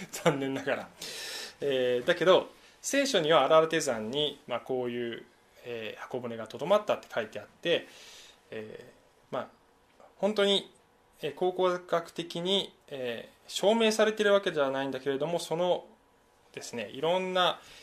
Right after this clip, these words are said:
えー、情報がもうすでにいろいろあるということで、まあ、人々のロマンをかき立てているわけです。世の中的にはそれはロマンなんですけれども、私たちクリスチャンにとっては、それは本当に現実に起きたことで、今の我々にもそこから学ぶことが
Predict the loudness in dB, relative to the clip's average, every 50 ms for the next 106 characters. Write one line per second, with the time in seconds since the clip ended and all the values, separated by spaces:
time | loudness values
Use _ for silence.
0 | -20 -20 -20 _ _ -16 -10 -4 -4 -4 -4 -2 -4 0 4 4 4 4 2 -2
1 | -12 -16 -14 -14 -14 -12 -8 -8 -8 -8 -10 -12 -14 -12 -10 -8 -8 -6 -4 -2
2 | 0 0 0 -2 -4 -8 -12 -12 -12 -14 -14 -10 -4 0 0 0 -2 -4 -10 -20
3 | -20 -20 -20 -20 _ -10 -10 -10 -8 -6 -4 -4 -4 -6 -8 -10 -8 -6 -4 -4
4 | -4 -6 -10 -20 -20 _ _ -20 -20 -20 -8 0 4 4 6 6 6 4 4 2
5 | -4 -8 -8 -6 -8 -8 -6 -2 -2 -2 -2 -4 -8 -10 -10 -12 -12 -16 -16 -14
6 | -14 -14 -12 -8 -2 0 2 2 4 4 4 4 4 4 2 2 -2 0 2 2
7 | 2 0 0 0 0 2 2 2 2 2 0 -2 -4 -8 -8 -8 -8 -6 -6 -4
8 | -2 0 2 2 4 2 2 2 2 0 2 0 -2 -4 -4 -4 -4 -2 -2 0
9 | 0 0 0 -2 -6 -8 -4 0 4 4 4 4 2 -2 -16 -20 -20 -20 -20 -20
10 | -18 -12 -8 -6 -4 -2 0 0 2 2 2 0 -2 -10 -16 -12 -8 -8 -6 -6
11 | -6 -4 -2 -2 -2 -2 -2 -2 -2 -2 -2 -4 -4 -4 -2 -2 -2 -2 -2 -2
12 | 0 4 4 4 4 2 -4 -6 -4 -2 0 0 0 0 -2 -4 -2 0 0 0
13 | 0 2 0 0 0 0 -2 -2 -2 -2 -4 -4 -2 0 0 0 -2 -6 -12 -14
14 | -12 -10 -8 -6 -4 -4 -4 -2 -4 -2 -2 -4 -4 -4 -8 -6 -6 -8